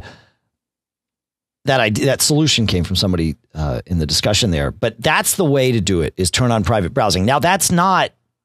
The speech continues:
probably not the solution you're looking for, because that turns off your browser history. It turns off all kinds of things.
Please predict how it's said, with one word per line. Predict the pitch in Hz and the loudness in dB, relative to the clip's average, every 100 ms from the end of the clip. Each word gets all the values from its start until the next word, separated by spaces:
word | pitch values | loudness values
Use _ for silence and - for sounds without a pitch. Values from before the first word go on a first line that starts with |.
| _ | _
probably | - 202 208 139 131 | -2 0 0 0 0
not | 120 107 101 | 2 0 0
the | 104 | 0
solution | - 113 98 - 95 | 0 2 2 2 2
you're | 90 | 2
looking | 92 82 82 | 0 -2 -4
for, | - 73 | -2 -4
because | 73 - | -4 -4
that | 107 104 | -2 0
turns | 104 92 | 0 0
off | 87 80 | 0 0
your | 90 | 0
browser | 113 120 110 | 2 2 2
history. | 101 101 - 101 87 71 | 2 2 2 0 0 0
It | 82 - | -4 -2
turns | 104 92 92 | 0 2 2
off | 80 - | 0 -2
all | 82 76 | -2 -2
kinds | - - 107 110 80 | -2 0 0 2 0
of | |
things. | 64 78 69 64 62 | -4 -4 -2 -2 -4